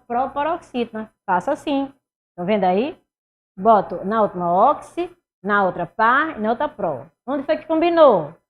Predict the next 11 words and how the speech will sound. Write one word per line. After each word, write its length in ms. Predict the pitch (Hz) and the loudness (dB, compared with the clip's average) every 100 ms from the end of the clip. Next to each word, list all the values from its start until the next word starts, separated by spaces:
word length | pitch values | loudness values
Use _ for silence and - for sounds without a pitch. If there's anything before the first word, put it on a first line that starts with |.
| _ | _
Paroxítona 880 | 220 208 208 226 226 - 277 277 302 | 8 8 8 4 0 -4 -4 -4 -8
com 100 | 302 | -4
o 160 | 320 339 | -2 2
lá, 240 | 233 196 | 2 0
estão 220 | 185 180 | -6 -12
vendo? 340 | 180 254 320 - _ _ _ | -10 -8 -10 -14 _ _ _
Ah, 220 | 302 330 | 2 2
então 200 | 311 302 | 0 -2
isso 180 | 302 294 | -2 -2
é 20 | |
uma 100 | 285 | -4